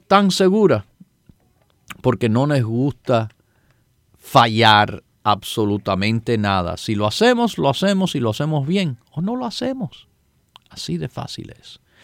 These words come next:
Pero lo bueno es que todo lo que hemos hecho ha salido bien. Así que, bueno,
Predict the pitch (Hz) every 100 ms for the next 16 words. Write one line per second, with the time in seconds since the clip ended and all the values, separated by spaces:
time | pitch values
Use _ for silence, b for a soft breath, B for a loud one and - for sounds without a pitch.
0 | b b - 143 139 135 147 202 202 220
1 | 190 - 123 113 - 175 180 170 143 147
2 | 147 170 170 185 185 _ _ _ _ _
3 | _ _ _ _ _ 113 110 113 104 110
4 | 104 95 71 - - _ _ _ _ _
5 | - 104 - 104 104 98 87 _ _ b
6 | b b b b b - 269 320 330